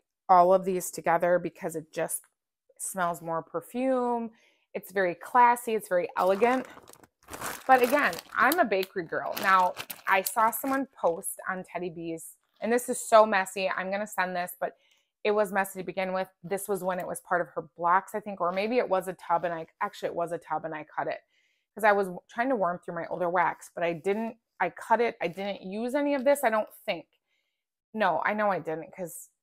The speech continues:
I was trying to worm it, and every time I went to grab it, I was like, "I'm not interested." Uh, so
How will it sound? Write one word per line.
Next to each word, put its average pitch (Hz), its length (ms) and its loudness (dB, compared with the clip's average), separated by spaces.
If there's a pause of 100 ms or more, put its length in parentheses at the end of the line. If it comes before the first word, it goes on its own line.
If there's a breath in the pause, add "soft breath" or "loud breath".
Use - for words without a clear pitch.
I 170 280 -4 (220)
was 185 180 -8
trying 262 260 -2
to 208 60 0
worm 185 200 0
it, 175 120 -2
and - 80 -8
every 180 160 -4
time 185 200 -10
I 180 60 -2
went 170 140 -6
to 165 80 -14
grab 170 240 2
it, - 20 2
I 165 100 0
was 165 140 -4
like, 165 220 -10
"I'm 180 180 -12
not 170 160 -6
interested." - 480 -12 (960)
Uh, 190 420 4
so - 540 0